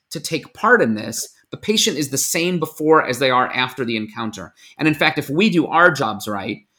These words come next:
the patient will be better off after the encounter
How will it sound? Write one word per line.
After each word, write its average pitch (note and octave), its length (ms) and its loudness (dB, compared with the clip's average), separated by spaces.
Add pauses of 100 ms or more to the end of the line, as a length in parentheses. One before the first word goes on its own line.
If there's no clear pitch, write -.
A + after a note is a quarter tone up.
(520)
the C#3 100 -8
patient F3 440 -2
will E3 80 0
be D#3+ 120 0
better D3+ 520 4
off - 320 -8 (120)
after A2+ 300 -6
the G#2+ 100 -2
encounter G#2 600 -8